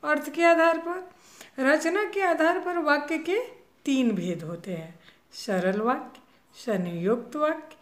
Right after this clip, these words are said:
और मिश्रित वाक्य। यहाँ जो है हम लोग एक एक करके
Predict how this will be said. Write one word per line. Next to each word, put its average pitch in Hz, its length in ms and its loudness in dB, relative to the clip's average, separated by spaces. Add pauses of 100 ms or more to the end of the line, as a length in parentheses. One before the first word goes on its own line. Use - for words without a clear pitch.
(380)
और 330 300 -2 (280)
मिश्रित 277 600 0
वाक्य। 185 380 -14 (1400)
यहाँ 277 380 0
जो 381 180 6
है 285 400 2 (680)
हम 269 220 2
लोग 285 180 2
एक 277 220 0
एक - 180 -14
करके 220 400 2